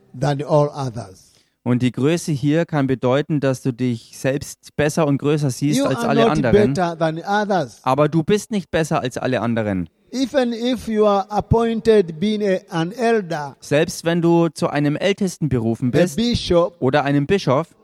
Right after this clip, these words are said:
Speaker 1: a pastor,
Speaker 2: ein Pastor,
Speaker 1: you are not good, better than others.
Speaker 2: so bist du nicht besser als andere.
Speaker 1: Everyone will, everyone is better before the Lord.
Speaker 2: <laughs> Denn jeder Einzelne ist sozusagen besser
Speaker 1: So the
Speaker 2: vor dem
Speaker 1: great,
Speaker 2: Herrn.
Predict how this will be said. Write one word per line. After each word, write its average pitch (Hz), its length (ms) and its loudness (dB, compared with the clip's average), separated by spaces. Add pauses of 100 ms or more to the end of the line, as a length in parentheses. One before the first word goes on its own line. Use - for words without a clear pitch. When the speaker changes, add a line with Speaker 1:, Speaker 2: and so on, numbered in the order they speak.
Speaker 1:
a 170 60 -6
pastor, 220 640 0
Speaker 2:
ein 131 160 2
Pastor, 165 540 0 (580)
Speaker 1:
you 196 120 4
are 208 140 4
not 254 320 0 (100)
good, 185 440 0
better 208 600 2
than 190 240 0
others. 233 720 -2
Speaker 2:
so 143 120 0
bist 180 300 0
du 185 80 2
nicht 190 240 -4
besser 180 280 0
als 175 200 -2
andere. 160 480 0 (300)
Speaker 1:
Everyone 233 1000 2
will, 190 340 2 (680)
everyone 214 760 2 (100)
is 170 360 -4 (120)
better 202 360 0
before 135 300 -2
the 113 100 -2
Lord. 104 260 -4 (260)
Speaker 2:
<laughs> - 240 -16
Denn 127 140 -2
jeder 147 240 -2
Einzelne 160 480 0
ist 117 200 -4
sozusagen 123 540 -4
besser 214 360 2
Speaker 1:
So 196 60 -4
the 214 100 4
Speaker 2:
vor 120 120 4
dem 120 100 2
Speaker 1:
great, 247 120 6
Speaker 2:
Herrn. 190 260 0